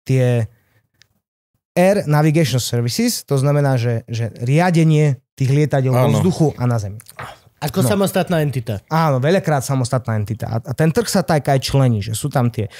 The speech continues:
Speaker 1: letiská, potom sú tie Air Navigation Service providery a potom sú,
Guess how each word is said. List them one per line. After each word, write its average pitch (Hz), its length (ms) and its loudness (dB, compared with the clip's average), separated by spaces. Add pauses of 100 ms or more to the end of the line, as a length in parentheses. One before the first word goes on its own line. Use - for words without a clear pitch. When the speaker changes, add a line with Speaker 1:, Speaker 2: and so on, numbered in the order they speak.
(420)
Speaker 1:
letiská, 139 800 0
potom 156 220 0
sú - 100 -2
tie 113 160 -4
Air 143 100 2
Navigation 208 520 2
Service 180 300 0
providery 156 480 2
a 131 80 0
potom 131 220 0
sú, 127 320 0